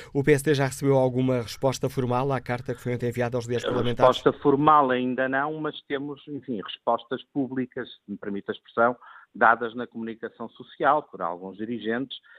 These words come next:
Speaker 2: eh, designadamente do Partido Socialista e do Bloco de Esquerda,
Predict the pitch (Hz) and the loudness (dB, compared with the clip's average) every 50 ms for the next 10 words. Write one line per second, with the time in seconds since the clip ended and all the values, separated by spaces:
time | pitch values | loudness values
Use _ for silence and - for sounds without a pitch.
0 | - _ _ - 117 117 107 104 92 90 113 98 101 104 104 104 101 104 110 117 | -20 _ _ -12 -12 -10 -10 -10 -8 -6 -6 -2 2 4 4 4 2 2 0 0
1 | 120 110 104 95 - - 82 80 87 92 95 92 92 87 _ - 98 - - 104 | 0 0 -2 -6 -10 -14 -18 -16 -14 -12 -12 -12 -12 -10 _ -8 -8 -8 -10 -12
2 | 95 - - - 117 113 113 123 131 120 113 - - - 90 85 98 98 92 101 | -14 -14 -8 -6 -4 -2 0 0 0 -2 -2 -6 -8 -8 -6 -6 -6 -4 2 4
3 | 101 104 - - - - - - 113 117 120 127 131 143 143 | 4 4 4 0 -6 -6 -2 2 2 2 2 2 -2 -8 -10